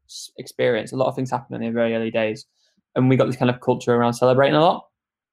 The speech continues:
There was a lot of things to celebrate. Things were very good. Things were very happy, um, and really, really enjoyed making the most of that.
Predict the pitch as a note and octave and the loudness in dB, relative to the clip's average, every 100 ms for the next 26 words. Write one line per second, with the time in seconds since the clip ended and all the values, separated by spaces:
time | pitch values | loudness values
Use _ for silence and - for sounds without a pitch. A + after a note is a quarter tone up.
0 | _ _ _ _ _ _ _ B2+ B2 C3 | _ _ _ _ _ _ _ -2 2 4
1 | C3 C3 B2+ B2 B2 B2 B2 A#2+ A#2+ B2 | 4 4 2 0 -2 -4 0 0 0 -2
2 | A#2+ B2+ B2 B2 A#2+ A#2+ A#2 A#2+ A#2+ A#2+ | -2 -4 -2 0 0 0 0 -2 -2 -4
3 | A#2+ A#2+ B2+ C3 B2+ B2 C3 _ _ _ | -2 -2 0 -2 -2 -4 -6 _ _ _
4 | _ _ C3+ A#2+ A#2 A#2 A#2 - _ _ | _ _ 2 4 4 2 0 -8 _ _
5 | _ _ _ _ _ - B2+ B2 C3 C3 | _ _ _ _ _ -2 2 4 4 4
6 | B2+ B2+ B2 A#2 A#2+ A#2+ A#2 - _ _ | 4 4 2 2 2 2 0 -10 _ _
7 | _ _ _ _ _ _ C3 B2+ B2 C#3 | _ _ _ _ _ _ -2 0 2 2
8 | D#3 - - | 2 0 -2